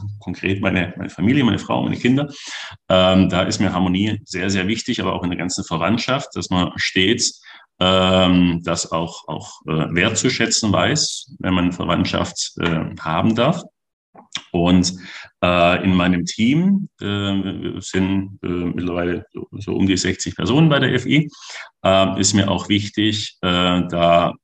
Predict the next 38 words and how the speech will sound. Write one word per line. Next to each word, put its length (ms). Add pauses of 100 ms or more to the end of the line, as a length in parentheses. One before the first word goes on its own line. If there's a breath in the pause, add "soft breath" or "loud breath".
möglichst 840
den 140
Bezug 480
zu 100
den 80
Leuten 600 (260 soft breath)
so, 140
äh, 500
so 200
gut 200
es 100
geht 280
zu 180
halten, 540
dass 240
man, 360 (120)
äh, 120
so 180
häufig 360
wie 40
möglich 380
auch 140
persönlichen 540
Kontakt 400
hat 160
und 160
weiß, 500 (340 loud breath)
wo 220
drückt 300
beim 140
anderen 360
außerhalb 400
vom 140
Beruflichen 500
mal 180
der 80
Schuh 380
oder 260